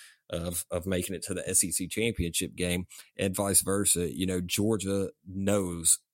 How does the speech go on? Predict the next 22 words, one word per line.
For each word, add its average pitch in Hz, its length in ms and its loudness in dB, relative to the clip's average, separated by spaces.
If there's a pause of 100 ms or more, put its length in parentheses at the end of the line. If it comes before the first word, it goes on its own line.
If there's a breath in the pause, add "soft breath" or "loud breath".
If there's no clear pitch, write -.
that - 220 -2
they 98 160 2
have 90 460 0
to 90 100 -2
beat 87 200 0
Florida. 82 480 0 (440 loud breath)
Um, 90 480 -2 (760)
and 95 400 2
so, 95 640 4
you 92 100 -4
know, 87 240 -4 (320)
that 98 220 0
game 95 400 2
is 87 180 0
just, - 340 2 (380 loud breath)
it, 90 220 0
it's 92 240 2
crazy. 92 480 0
But 90 220 -4
yeah, 90 200 0
Georgia, 95 640 -2 (1040 loud breath)
uh, 62 80 -10